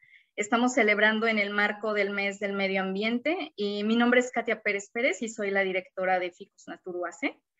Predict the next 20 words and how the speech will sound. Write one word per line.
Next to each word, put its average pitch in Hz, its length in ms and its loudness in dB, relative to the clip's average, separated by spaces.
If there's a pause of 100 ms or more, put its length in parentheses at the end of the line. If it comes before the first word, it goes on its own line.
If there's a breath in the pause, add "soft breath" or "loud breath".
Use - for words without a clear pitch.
(260 soft breath)
El 240 140 0
día 269 160 6
de 277 160 8
hoy 262 180 4
estamos 262 460 0
abriendo 233 420 0
con 214 140 -6
nuestra 196 360 -2
tercera 233 640 4
ponencia 208 560 -4
ya, 196 340 0 (380)
titulada 214 760 4
Residuos 240 540 0
sólidos 226 480 0
en 214 100 -4
espacios 208 480 -4
rurales, 214 640 4
difusión 214 520 -6
y 214 60 0
problemática, 220 840 -2